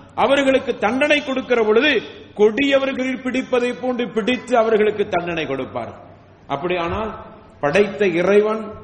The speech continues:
உனக்கு இவ்வளவு ஆற்றலை தந்திருக்கிற இறைவன், அவனுக்கு மாறு செய்கிற பொழுது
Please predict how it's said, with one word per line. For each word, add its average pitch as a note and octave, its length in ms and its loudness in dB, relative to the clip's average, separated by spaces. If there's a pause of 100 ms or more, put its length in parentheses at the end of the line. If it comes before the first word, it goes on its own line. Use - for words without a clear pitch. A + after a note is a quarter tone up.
(300)
உனக்கு A#3 460 0
இவ்வளவு B3 320 2
ஆற்றலை B3+ 460 0
தந்திருக்கிற B3+ 680 0
இறைவன், C#4 380 4 (440)
அவனுக்கு C#4 480 4
மாறு C#4 400 2
செய்கிற C#4+ 340 2
பொழுது D4+ 320 2